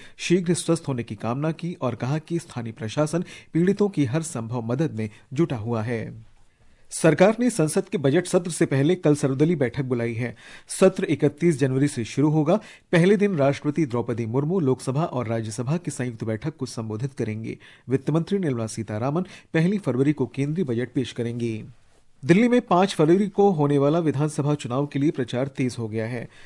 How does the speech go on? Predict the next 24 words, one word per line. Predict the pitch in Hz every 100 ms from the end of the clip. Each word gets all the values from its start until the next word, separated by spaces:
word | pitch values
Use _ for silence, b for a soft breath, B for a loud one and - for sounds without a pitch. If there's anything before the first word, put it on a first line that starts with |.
| B
सभी | - 165 190
प्रमुख | 208 156 160
राजनीतिक | 139 123 127 135 113
दलों | 120 117
के | 107
नेता | 107 131 156 196 B -
जोर | 113 151
शोर | 151 - 190
से | -
प्रचार | - 113 113
में | 113 147
जुटे | 135 120
हैं। | 117 120 - b -
भारतीय | 131 156 165
जनता | 143 120 110
पार्टी, | 110 120 135 170 214 -
आम | 139 151
आदमी | 120 113
पार्टी | 107 120 131 180
और | - 123 117
कांग्रेस | 127 175 -
के | 147
प्रमुख | 113 104 -
नेता | 139 143 156